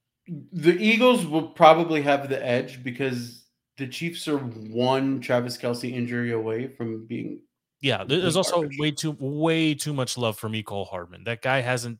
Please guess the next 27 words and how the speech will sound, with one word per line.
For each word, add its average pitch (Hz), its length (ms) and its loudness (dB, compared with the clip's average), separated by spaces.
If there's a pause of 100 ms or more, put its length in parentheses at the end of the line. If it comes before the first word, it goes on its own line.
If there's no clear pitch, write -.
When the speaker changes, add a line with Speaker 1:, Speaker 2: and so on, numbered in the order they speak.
Speaker 2:
like, 107 180 -6
consistently 117 720 -8
delivered 123 460 0
Speaker 1:
Hey, - 80 -20 (100)
Speaker 2:
anything. 120 460 -6 (200)
Speaker 1:
I 127 100 4
picked 170 280 2
him 196 140 8
up 180 120 10
in 160 140 4
Speaker 2:
Way 139 100 0
Speaker 1:
fantasy. 180 380 6
The 120 140 -6
second 196 360 8
he 190 120 4
came 190 300 4
back 180 260 6
from 175 160 0
the 151 80 0
Jets, 147 340 6
I 123 60 2
picked 139 280 -2
him 139 100 4
up 113 180 4
Speaker 2:
Yeah. 123 220 -2
Speaker 1:
in 120 40 0
fantasy 110 360 -8